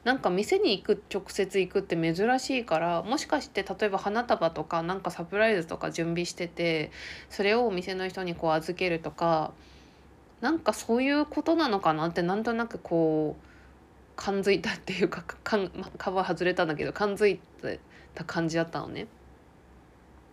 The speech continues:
でも、その人は、あの、そういうことをするタイプでは全然ないっていうか、もしかしたらそういうことをするタイプかもしれないんだけど、二人のこう関係性がそういうふうにはなってないわけだよね、今は。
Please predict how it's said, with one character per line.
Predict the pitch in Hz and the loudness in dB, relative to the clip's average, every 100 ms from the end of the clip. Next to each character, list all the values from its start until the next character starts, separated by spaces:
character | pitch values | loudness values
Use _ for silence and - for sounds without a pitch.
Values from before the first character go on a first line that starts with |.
| - - | -16 -2
で | 262 | 2
も、 | 226 220 - | 2 2 -2
そ | - 226 | -6 -2
の | 269 | -2
人 | - 185 | -2 -2
は、 | 165 170 165 113 - - - - - - | 2 4 4 4 -4 -20 -18 -16 -18 -10
あ | - 170 | 0 2
の、 | 165 156 147 | 2 0 -2
そ | 151 - | -2 4
う | |
い | 285 | 4
う | |
こ | 285 | 4
と | 294 269 | 2 2
を | |
す | 247 | 2
る | 180 | 0
タ | 180 208 | 2 2
イ | 202 | 0
プ | - 165 | 0 2
で | 165 | 4
は | 156 156 | 4 2
全 | - 175 190 | 2 0 2
然 | 196 180 | 0 0
な | 185 | -2
い | |
っ | 170 | -2
て | - | -6
い | - | -10
う | |
か、 | - 180 170 180 - - - - - - - - - 226 | -4 -4 -2 -2 -6 -8 -20 -20 -20 -20 -20 -20 -10 2
も | 320 | 2
し | - | 4
か | 330 | 2
し | 269 | 4
た | |
ら | 214 | 2
そ | 220 | 2
う | |
い | |
う | 214 | 0
こ | |
と | 214 | 0
を | |
す | 202 | 0
る | 190 | -2
タ | 185 208 | 0 -2
イ | |
プ | 196 | 0
か | 180 247 | -4 -2
も | 226 | 0
し | 208 185 | 0 0
れ | 175 | 0
な | 180 | -2
い | |
ん | 175 | -4
だ | 165 | -6
け | 151 | -2
ど、 | 170 165 | 0 0
二 | - 254 | 2 2
人 | 262 | 2
の | 233 | -2
こ | 185 165 | 0 0
う | |
関 | 160 190 196 | 0 -4 0
係 | 208 202 | 2 0
性 | 208 196 | 0 0
が | 185 | 0
そ | 180 214 | 2 2
う | |
い | |
う | 233 | 2
ふ | 240 | 0
う | |
に | 202 | 0
は | 147 | 0
な | 147 | 0
っ | 180 | -2
て | - 156 | -2 -4
な | 151 | -2
い | 156 | -4
わ | 139 | -6
け | 147 110 | -10 -10
だ | |
よ | 135 | -10
ね、 | - | -10
今 | 127 156 | -6 -6
は。 | 120 | -6